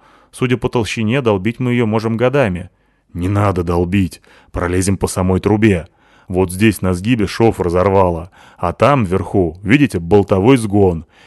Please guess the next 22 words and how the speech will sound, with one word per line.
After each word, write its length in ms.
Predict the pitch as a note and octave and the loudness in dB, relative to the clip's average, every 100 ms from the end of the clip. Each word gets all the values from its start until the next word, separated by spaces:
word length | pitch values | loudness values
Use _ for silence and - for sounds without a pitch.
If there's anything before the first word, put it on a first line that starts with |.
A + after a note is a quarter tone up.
| _ | _
Если 320 | F#2 G2 G2+ | -6 -4 -2
его 200 | G#2+ A2 | 0 0
раскрутить, 640 | G#2+ - A2 G2+ D#3+ B2+ - | 0 -2 -4 -2 -4 -4 -4
то 100 | F#2 | -4
мы 120 | F#2+ | -2
запросто 580 | E2+ A2 B2 G#2 - F#2 | 2 2 2 -2 -4 -6
отломим 420 | - G#2+ G#2 F#2 | -2 0 0 -2
этот 200 | F#2+ G#2 | -4 -6
кусок, 440 | B2 - C3 F#2+ - - | -8 0 0 0 -8 -20
потому 280 | - F2 E2 | -12 -8 -8
что 160 | - F#2 | -6 -4
рычаг 340 | G2 A2+ G2 | -2 0 -2
тут 160 | - - | -6 -8
приличный. 680 | F2 F#2+ G2+ - F2 F2 - _ _ - | -4 -2 -2 -4 -10 -12 -16 _ _ -10
Загоним 560 | F2+ G2 G2+ C#3 G2+ | -2 2 4 4 2
ломик 340 | F#2 G#2+ F2+ - | 2 0 0 -6
в 60 | |
щель». 400 | - - C#3 G#2+ - _ _ _ _ | -6 0 0 0 -6 _ _ _ _
«Грубая 800 | A#2 A#2 A2+ C3 C3+ C3 A2 G2+ | -10 -8 -4 -2 -2 0 -2 -2
ты 160 | G2 F#2 | -4 -8
все-таки, 580 | - A#2 A#2+ G2 - E2+ | -6 -4 -4 -6 -8 -10
Зенсина», 840 | E2 F#2 F2+ F2 - F#2 F#2 | -6 -6 -4 -8 -10 -14 -14